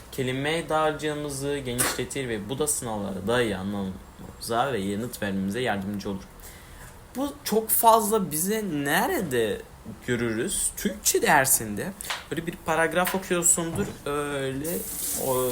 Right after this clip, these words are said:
paragrafın ortasında bir kelime geliyor ve anlamını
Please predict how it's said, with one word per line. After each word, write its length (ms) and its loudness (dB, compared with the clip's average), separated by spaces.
paragrafın 500 0
ortasında 640 4
bir 80 4
kelime 420 4
geliyor 420 2
ve 40 0
anlamını 540 2